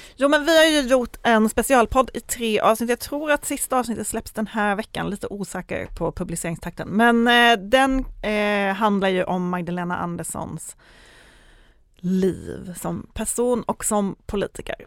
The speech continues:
Den hittar man i vår app, alltså Svenska Dagbladets app, där det finns en liten lyssnaflik där alla våra poddar ligger. Man måste vara prenumerant för att lyssna, och vill man bli det så vet ni att vi har ett specialerbjudande för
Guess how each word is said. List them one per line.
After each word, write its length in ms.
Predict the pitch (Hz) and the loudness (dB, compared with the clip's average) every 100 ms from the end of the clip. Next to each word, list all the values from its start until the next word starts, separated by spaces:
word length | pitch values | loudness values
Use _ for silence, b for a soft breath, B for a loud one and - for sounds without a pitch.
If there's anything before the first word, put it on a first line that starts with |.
| - | 4
Den 180 | 277 285 | 4 4
hittar 200 | - 220 | 2 4
man 160 | 202 | 4
i 40 | 196 | 6
vår 200 | 185 - | 4 6
app, 460 | 320 - _ _ - 220 | 2 2 _ _ -4 0
alltså 260 | 202 208 | 0 -2
Svenska 300 | 214 208 220 | 0 0 2
Dagbladets 880 | 208 240 180 190 214 233 208 - - - _ | 4 4 4 2 4 4 2 -2 -12 -14 _
app, 200 | - - - - - | -8 -8 -18 -14 -12
där 560 | 180 180 165 165 160 - | -2 0 2 0 -4 -8
det 160 | 175 175 | -8 -6
finns 220 | 170 170 | -8 -6
en 80 | 175 | -8
liten 340 | 175 180 190 | -2 0 0
lyssnaflik 1040 | 233 - - 196 175 - 262 285 - - | 0 -4 -2 -2 -2 -2 -2 -2 -6 -8
där 80 | 175 | -4
alla 260 | - 175 - | -4 -4 -6
våra 400 | - 170 76 - _ | -8 -6 -8 -8 _
poddar 460 | - - - - - _ _ _ | -8 -8 -6 -10 -10 _ _ _
ligger. 480 | 190 175 175 185 180 | -10 -8 -10 -8 -2
Man 140 | 220 | 0
måste 280 | 240 240 214 | 0 -2 -2
vara 100 | 226 | -2
prenumerant 600 | - 208 196 185 175 - | -2 -6 -2 -2 -4 -6
för 100 | 185 | -10
att 60 | 180 | -10
lyssna, 360 | 175 - 165 | -10 -10 -10
och 260 | - - - | -10 -16 -14
vill 180 | 175 170 | -10 -8
man 140 | 175 | -6
bli 200 | 202 277 | -4 -2
det 380 | 233 175 180 214 | -2 0 2 0
så 240 | - 180 170 | 0 -4 -2
vet 260 | 185 170 | -4 -6
ni 80 | - | -8
att 120 | 147 | -8
vi 80 | 175 | -6
har 140 | 170 165 | -4 -4
ett 140 | - | -6
specialerbjudande 960 | - - - 180 160 165 165 160 - - | -14 -12 -6 -6 -6 -8 -8 -8 -10 -14
för 360 | - 160 170 | -8 -8 -8